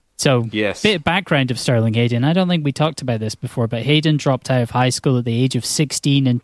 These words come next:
Speaker 1: took a job as mate on a schooner. And after serving as sailor and fireman on larger vessels and sailing around the world several times, he was awarded his first command at age twenty-two.
Speaker 2: Wow.
Speaker 1: He worked undercover in World War Two.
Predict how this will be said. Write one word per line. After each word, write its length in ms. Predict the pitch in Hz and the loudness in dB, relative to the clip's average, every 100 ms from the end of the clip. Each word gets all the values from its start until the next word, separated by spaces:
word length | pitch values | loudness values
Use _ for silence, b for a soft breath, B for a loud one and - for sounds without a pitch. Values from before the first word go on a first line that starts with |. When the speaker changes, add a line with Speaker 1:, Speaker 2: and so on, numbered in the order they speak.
| _ | _
Speaker 1:
took 240 | - 156 | -2 0
a 40 | 135 | 0
job 400 | 117 127 123 120 | 2 2 2 0
as 160 | 113 | -2
mate 480 | 110 117 123 131 - - | -2 0 2 0 -2 -6
on 140 | 117 | -6
a 60 | 113 | -4
schooner. 720 | - - - 143 113 101 123 _ _ _ _ | -6 -4 2 2 2 -2 -6 _ _ _ _
And 120 | 110 | 2
after 320 | 123 135 - 131 | 2 2 0 -2
serving 480 | - 143 143 143 | 2 2 4 2
as 80 | 127 | 2
sailor 440 | - 143 139 135 120 | 0 2 4 4 4
and 100 | 113 | 0
fireman 600 | - 123 127 123 120 113 | -2 0 0 0 0 0
on 140 | 110 | -2
larger 400 | 110 113 120 120 | 0 2 2 -2
vessels 520 | 107 120 120 - 113 | -2 -2 -2 -2 -4
and 100 | 107 104 | -6 -4
sailing 360 | - 123 120 | 0 2 2
around 220 | 113 113 | 2 0
the 80 | 110 | -2
world 340 | 110 123 120 - | 0 2 2 0
several 380 | 131 117 113 | -2 -2 -2
times, 340 | 110 131 123 117 | -2 -2 0 0
he 80 | 127 | -2
was 160 | 127 | 0
awarded 460 | 123 117 139 147 131 | 0 2 2 2 -2
his 120 | 120 | -4
first 260 | - 127 - | -2 -4 -4
command 380 | - 113 127 120 | -4 0 0 -2
at 60 | 113 | -4
age 280 | 117 113 - | -4 -4 -4
twenty-two. 640 | 117 110 113 - 120 110 - _ _ | -4 -4 -6 -2 -2 -2 -10 _ _
Speaker 2:
Wow. 260 | - 92 160 | -6 -2 -2
Speaker 1:
He 140 | 147 147 | 2 4
worked 380 | 151 170 151 | 4 2 0
undercover 600 | 160 156 147 - 143 160 143 | 0 2 0 2 2 2 2
in 120 | 127 | 2
World 300 | 131 131 123 | 2 2 2
War 200 | 120 113 | 0 0
Two. 500 | - 135 143 175 | -2 0 2 2